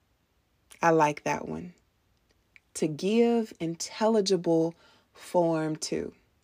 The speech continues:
So, what does this remind us of?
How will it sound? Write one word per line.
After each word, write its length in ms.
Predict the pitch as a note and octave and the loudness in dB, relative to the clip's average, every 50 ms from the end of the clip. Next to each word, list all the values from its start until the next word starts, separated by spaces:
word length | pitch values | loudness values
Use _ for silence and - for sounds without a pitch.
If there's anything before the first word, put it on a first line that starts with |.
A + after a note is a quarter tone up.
| _ _ _ _ _ _ _ | _ _ _ _ _ _ _
So, 260 | - F#3 E3+ D#3 D#3 D#3+ - - - - - - - - - _ | 6 6 6 6 6 2 -6 -14 -20 -20 -20 -20 -20 -20 -16 _
what 200 | - F3+ A#3 B3 | 8 10 10 10
does 140 | A#3+ C4 A#3 | 12 10 6
this 260 | A#3+ C4 B3+ C4 - | 6 4 2 2 2
remind 560 | G3+ G#3+ G#3+ G#3+ G#3 G3 F#3 F#3 F#3 F#3 F3+ F3+ | 4 4 4 6 6 6 6 8 6 4 4 4
us 220 | E3+ E3 - - | 4 2 2 -2
of? 500 | G3 - G1+ G1+ G1+ - - - - | -2 -2 -2 -4 -6 -10 -14 -20 -20